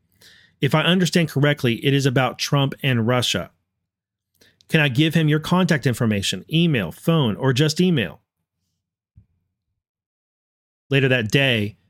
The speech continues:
Millon replied to Zlotarev that he was leaving for Asia on June tenth, twenty sixteen, and would call him soon.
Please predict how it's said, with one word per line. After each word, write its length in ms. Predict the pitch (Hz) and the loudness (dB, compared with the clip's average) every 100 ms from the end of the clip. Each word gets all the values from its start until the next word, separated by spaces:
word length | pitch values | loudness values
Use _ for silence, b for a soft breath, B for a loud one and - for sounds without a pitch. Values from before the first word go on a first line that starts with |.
| _ 143 | _ 0
Millon 300 | 151 175 175 | 2 2 2
replied 400 | 151 - 147 139 | 0 0 0 2
to 60 | |
Zlotarev 640 | 117 107 113 107 107 104 - _ _ _ | 0 2 0 0 -2 -6 -10 _ _ _
that 140 | 127 | -4
he 180 | 104 170 | 0 0
was 220 | 175 147 | 2 0
leaving 500 | 139 165 180 180 190 | 0 2 2 2 0
for 240 | 170 180 165 | 0 -2 0
Asia 440 | 147 135 120 127 | 0 0 0 -2
on 240 | - 123 113 | 0 -2 0
June 280 | 123 117 110 | 0 0 -2
tenth, 420 | - 175 180 - _ - | -2 0 0 -4 _ -6
twenty 220 | 147 127 | -2 0
sixteen, 640 | - 117 - 147 139 135 B B B B | -2 -4 -2 0 0 -2 B B B B
and 100 | 139 | 0
would 140 | 143 143 | 0 0
call 240 | 151 156 | 0 2
him 180 | 139 123 | 2 0
soon. 400 | - 139 107 | 0 0 -2